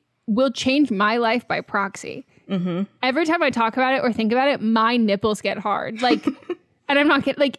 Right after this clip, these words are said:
Speaker 1: it is, they should, I think you can make an entire business just doing that.
Speaker 2: I think so too.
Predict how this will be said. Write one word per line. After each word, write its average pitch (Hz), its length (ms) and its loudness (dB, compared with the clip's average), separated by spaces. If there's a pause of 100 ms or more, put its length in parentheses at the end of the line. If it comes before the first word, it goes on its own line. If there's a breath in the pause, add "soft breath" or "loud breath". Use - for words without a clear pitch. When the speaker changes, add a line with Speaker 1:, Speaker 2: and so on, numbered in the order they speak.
Speaker 1:
it 302 180 2
is, 320 520 0 (1500)
they 285 200 0
should, 349 220 -2 (460)
I 277 120 2
think 381 200 -2
you 359 60 -8
can 311 120 2
make 269 140 2
an 240 60 2
entire 240 400 2
business 233 360 0
just 220 160 -2
doing 208 220 0
that. 185 240 -6 (200)
Speaker 2:
I 254 160 -2
think 311 180 0
so 233 200 -2
too. 247 400 -4